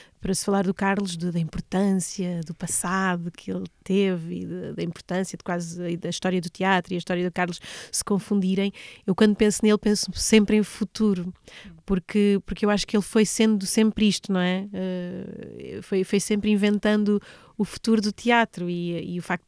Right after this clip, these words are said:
de ter feito a Escola de Teatro de Cascais e, e, e todos os anos saírem imensos alunos e, e muitos vingarem bem na profissão. Ahm, e é muito engraçado, eu quando me cruzo com, com algum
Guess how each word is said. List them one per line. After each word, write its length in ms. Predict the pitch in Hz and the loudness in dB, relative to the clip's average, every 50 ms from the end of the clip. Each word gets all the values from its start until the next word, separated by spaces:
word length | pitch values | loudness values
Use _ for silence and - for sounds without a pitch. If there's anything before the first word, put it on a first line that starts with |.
| _ _ | _ _
de 60 | _ | _
ter 140 | - 190 - | -2 -2 -2
feito 320 | - - 185 180 - - | 0 0 0 0 0 -2
a 20 | |
Escola 300 | 175 - - 185 180 175 | -4 -2 0 2 2 2
de 60 | 170 - | 2 0
Teatro 260 | - 175 170 - 175 | -2 -2 -2 -4 -6
de 100 | - - | -8 -4
Cascais 680 | - 185 - - - 185 175 185 185 180 175 170 165 165 | -4 -4 -4 -2 0 2 4 4 6 6 4 4 2 0
e, 180 | 175 170 165 - - - - - - _ _ | -2 -4 -4 -6 -10 -16 -20 -20 -20 _ _
e, 520 | - 190 180 170 170 170 170 165 160 160 165 | -8 -6 -4 -4 -4 -4 -6 -6 -8 -8 -10
e 20 | - - | -4 2
todos 260 | 220 214 202 180 190 | 4 4 4 4 4
os 180 | 202 185 170 202 | 4 4 4 4
anos 300 | 202 196 196 190 - - | 6 6 4 4 2 0
saírem 400 | - 196 196 196 196 190 190 190 | 0 2 2 2 4 4 4 4
imensos 600 | 190 190 202 220 233 226 208 - - 196 185 202 | 4 4 4 4 4 2 0 -2 -4 -2 0 2
alunos 600 | 196 196 190 196 202 202 202 196 190 185 175 170 | 2 2 4 4 4 4 4 4 2 0 0 -2
e, 220 | 180 180 180 180 - - - - - _ | -2 -2 -2 -4 -4 -8 -14 -20 -14 _
e 120 | - 214 214 | 2 4 6
muitos 600 | 214 226 247 262 262 247 - - - 180 156 165 | 8 8 10 10 8 8 4 2 -6 -8 -8 -6
vingarem 840 | 175 175 175 175 165 170 202 208 202 185 196 202 208 208 202 196 190 185 185 180 180 185 | -6 -6 -6 -6 -4 0 0 2 2 4 4 4 6 4 4 2 2 0 0 -2 -4 -6
bem 360 | 180 175 170 165 208 220 226 214 | -8 -6 0 2 4 4 6 4
na 120 | 202 185 | 2 2
profissão. 720 | - 190 190 - - 175 - - 190 185 185 196 196 190 185 - - - - - _ _ - | 0 -2 -4 -4 -4 -6 -4 -2 0 0 2 2 0 -2 -4 -8 -14 -20 -20 -20 _ _ -10
Ahm, 600 | - 190 180 160 160 180 185 - - - - - - - | -6 -6 -4 -4 -6 -6 -8 -8 -10 -10 -12 -14 -10 -4
e 100 | 190 202 | -2 0
é 40 | 190 | 2
muito 160 | 208 220 220 | 2 2 2
engraçado, 380 | 240 220 233 233 - 233 214 190 | 2 2 2 2 2 2 2 2
eu 80 | 196 190 | 2 0
quando 180 | - 202 208 | 0 0 0
me 80 | 202 190 | -2 -2
cruzo 440 | - - 214 214 214 190 185 180 175 | 0 0 2 2 2 2 0 -4 -6
com, 560 | - - 196 190 190 185 185 185 180 180 - - - | -4 -2 -2 0 0 0 -2 -2 -4 -6 -8 -10 -8
com 200 | - 190 185 175 | -6 -4 -2 -2
algum 640 | 175 175 180 175 175 170 185 185 185 180 180 180 | -2 -2 -2 -4 -4 -4 -4 -2 -2 -2 -2 -2